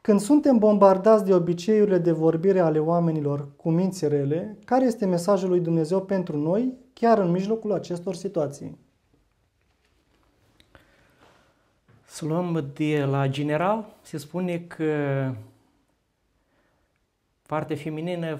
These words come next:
Speaker 2: folosește undeva pe zi între opt mii și nouă mii de cuvinte, pe când bărbații între două mii și patru mii. Dar, neavând în vedere toate acestea, acestea pot fi doar cuvinte bune sau pot fi între ele și ceva rău.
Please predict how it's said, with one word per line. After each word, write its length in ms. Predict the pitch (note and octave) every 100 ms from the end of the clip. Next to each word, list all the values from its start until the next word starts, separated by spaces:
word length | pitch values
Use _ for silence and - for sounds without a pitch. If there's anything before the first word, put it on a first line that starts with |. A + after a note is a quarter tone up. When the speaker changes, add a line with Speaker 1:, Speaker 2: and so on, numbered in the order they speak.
| C#3+
Speaker 2:
folosește 720 | - D3 C#3+ D3 D#3 D3+ D3
undeva 340 | C#3+ C#3+ D3
pe 140 | C#3+ C#3
zi 260 | C3 C3+
între 360 | C3+ C3+ C#3 C#3
opt 240 | C#3 C#3+
mii 120 | C#3 C#3
și 160 | -
nouă 180 | C3 C3
mii 160 | C3 B2
de 120 | A#2+
cuvinte, 640 | B2 A#2 D3+ E3 E3+ F3+ -
pe 100 | C3+
când 180 | C#3+
bărbații 540 | C3+ C3 C#3+ D3+ D3 C#3+
între 240 | C3+ C#3
două 260 | C3 C#3+ C#3+
mii 160 | C#3+
și 160 | C#3 -
patru 300 | - B2 C3+
mii. 220 | A2+ F#2+ - - - _ _ _ _ _ _ _
Dar, 440 | - B2 C3 C#3+ D3 D3 D3+ C#3+ C#3
neavând 320 | D#3 E3 E3
în 60 |
vedere 320 | D#3 D3+ D#3 D3+
toate 240 | D3+ C#3+
acestea, 400 | C#3 C#3+ D3 D3+ C#3+ - _
acestea 420 | - C#3 E3 D#3+
pot 220 | C#3+ D#3
fi 100 | D#3+
doar 260 | C#3 E3 C#3+
cuvinte 380 | D3 C#3+ C3+ C3
bune 460 | A#2+ C3+ D#3+ A3+ - _ _ _ _ _ _
sau 240 | - -
pot 260 | F#3 G3+ F#3+
fi 100 | -
între 260 | G3 F#3+ F3+
ele 340 | F#3+ F#3 F3
și 280 | E3+ - G3
ceva 380 | F#3 E3+ E3 D#3+
rău. 320 | D3 A2+ G#2